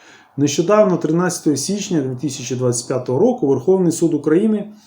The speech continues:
прийняв постанову у справі номер сто шістдесят дріб двадцять вісім сімсот п'ятдесят два дріб двадцять три, у якій визнав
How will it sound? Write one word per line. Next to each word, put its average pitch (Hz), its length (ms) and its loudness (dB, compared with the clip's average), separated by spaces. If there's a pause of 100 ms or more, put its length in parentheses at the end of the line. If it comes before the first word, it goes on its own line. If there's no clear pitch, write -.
(320)
прийняв 233 440 6
постанову 147 960 2
у 139 120 -4
справі 202 440 2
номер 180 340 -2
сто 202 220 0
шістдесят 139 720 -2
дріб 156 300 2 (580)
двадцять 156 520 0
вісім 165 320 0
сімсот 139 420 -4
п'ятдесят 127 380 -2
два 117 280 -2
дріб 113 240 -2
двадцять 110 420 -6
три, 226 320 0 (360)
у 139 80 2
якій 202 400 4
визнав 175 680 4